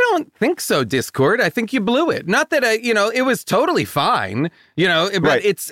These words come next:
Speaker 1: I, I think if, if it's up to you, i-, if it's up to you, the Discord, and you have the kind of power to make us watch literally anything, especially inside of this, the spookiest of seasons, this, like, uh, this is, I would say,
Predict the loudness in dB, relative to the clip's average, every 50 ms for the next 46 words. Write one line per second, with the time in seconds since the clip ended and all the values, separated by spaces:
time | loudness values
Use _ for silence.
0 | -6 -2 -2 -2 -2 0 0 0 0 0 -2 -2 -2 -4 -6 -4 -2 -2 -2 0
1 | -2 -2 -2 -2 -2 -2 -2 0 0 -2 -2 0 0 -2 -2 -2 -2 -2 -2 0
2 | 0 0 2 2 0 0 -2 -4 -2 -2 0 0 0 0 0 0 0 -2 0 -2
3 | -2 -2 -2 -4 -4 -2 -2 -2 -2 0 0 -2 -2 -2 -2 -2 -2 -2 -4 -2
4 | -2 0 0 -2 -4 -8 -16 -20 -8 -4 -2 0 2 2 2 2 2 2 0 -2
5 | -2 -4 -6 -4 -4 -2 -2 0 0 -2 -4 -4 -4 -2 0 0 0 0 0 0
6 | 0 -2 -2 -2 -2 -2 -4 -2 -2 0 0 0 -2 -4 -8 -6 -4 -2 0 2
7 | 2 2 2 0 0 0 0 -2 -2 -2 -2 -2 -2 -2 0 0 -2 0 0 0
8 | 0 0 -2 -4 -8 -16 -10 _ -2 -2 -2 -2 -4 -2 -2 -2 0 0 0 0
9 | 0 0 0 0 0 0 0 0 0 0 0 -2 -4 -2 -2 -2 -2 -2 -2 -4
10 | -4 -4 -2 -2 -2 -2 0 0 -2 -2 -2 -2 -2 -4 -4 -4 -4 -4 0 0
11 | 0 0 2 0 0 0 -2 -6 -12 _ _ -20 -20 -20 _ _ _ -4 -2 0
12 | 2 2 2 0 0 -2 0 0 0 0 0 0 -2 -2 0 0 -2 0 0 0
13 | 0 0 -2 -6 -8 _ _ _ _ -2 0 0 2 0 -2 -2 -2 0 0 0
14 | 0